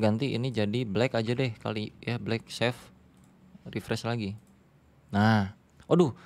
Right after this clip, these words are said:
lima P X sepertinya ketebelan, bro. Sorry, satu P X aja. Ya, refresh. Nah,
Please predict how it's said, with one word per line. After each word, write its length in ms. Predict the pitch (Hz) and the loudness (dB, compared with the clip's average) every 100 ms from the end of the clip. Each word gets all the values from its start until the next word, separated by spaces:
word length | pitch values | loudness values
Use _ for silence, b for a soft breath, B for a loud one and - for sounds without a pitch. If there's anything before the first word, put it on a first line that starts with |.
| B | B
lima 240 | 123 123 | 2 2
P 160 | 120 143 | 4 0
X 80 | 123 | 0
sepertinya 240 | 131 147 | -4 -2
ketebelan, 560 | 151 139 123 135 151 147 | -2 -2 0 2 2 2
bro. 160 | 156 - _ _ | 0 -2 _ _
Sorry, 400 | - 120 143 110 _ b b b _ - - _ | -4 -2 0 -4 _ b b b _ -20 -20 _
satu 320 | - 113 - | -8 -6 -4
P 80 | 107 120 | -4 -2
X 80 | |
aja. 320 | 117 120 113 101 - _ _ _ _ _ _ _ _ _ _ _ _ _ _ _ | -4 -2 -2 -4 -16 _ _ _ _ _ _ _ _ _ _ _ _ _ _ _
Ya, 240 | 110 113 120 _ _ _ - 104 | -2 -2 -4 _ _ _ -16 -14
refresh. 400 | - 120 139 - _ _ _ _ - _ - _ _ - | -6 -4 -4 -10 _ _ _ _ -20 _ -20 _ _ -2
Nah, 560 | 110 120 117 110 98 | 4 6 6 4 0